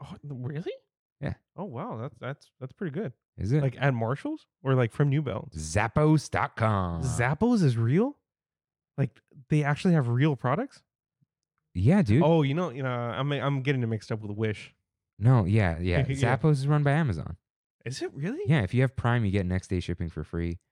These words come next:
Speaker 2: Three hundred sixty-five
Speaker 1: Wow.
Speaker 2: day returns.
Speaker 1: Well, I did not know that.
Speaker 2: And if you buy running shoes, you can wear them outside and as, like, a, you call it a test run.
Speaker 1: Mm-hmm.
Speaker 2: And you, if you don't like 'em and they're dirty, you send them back.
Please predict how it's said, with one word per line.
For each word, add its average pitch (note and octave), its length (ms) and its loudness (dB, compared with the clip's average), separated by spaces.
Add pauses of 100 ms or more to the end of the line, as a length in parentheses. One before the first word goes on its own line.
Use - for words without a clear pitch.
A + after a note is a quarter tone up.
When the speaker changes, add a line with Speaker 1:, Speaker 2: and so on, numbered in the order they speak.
(1080)
Speaker 2:
Three G#2+ 160 0
hundred A2 180 2
sixty-five A#2 540 2
Speaker 1:
Wow. F2+ 40 -6
Speaker 2:
day F#2+ 140 2
returns. F2+ 560 -2 (220)
Speaker 1:
Well, - 180 -12
I D#3+ 120 -6
did D3+ 140 -2
not F#3 240 0
know C#4 180 -2
that. C4 100 -4
Speaker 2:
And A#2 260 4
if F#2+ 100 0
you G#2 100 2
buy A2 180 4
running F#2 300 2
shoes, C#3 420 -2 (100)
you G2 140 0
can G#2 260 0
wear G2+ 220 2
them G#2 180 2 (120)
outside F#2+ 640 0 (880)
and G2 180 2
as, F#2 220 0
like, F2+ 160 -2
a, D#2 120 -2
you F2 100 -2
call F#2 200 0
it F2+ 80 0
a E2+ 60 0
test - 360 -6
run. F2+ 500 0
Speaker 1:
Mm-hmm. C#3 220 -4 (360)
Speaker 2:
And F#2+ 240 0
you, F2+ 340 2 (300)
if E2 120 -8
you F2+ 80 2
don't B2 160 2
like G2 240 0
'em F#3 160 0
and G2 140 2
they're A2+ 120 4
dirty, G#2+ 420 0 (120)
you G2 100 -4
send C#3 220 0
them F#2+ 80 0
back. C3+ 220 -2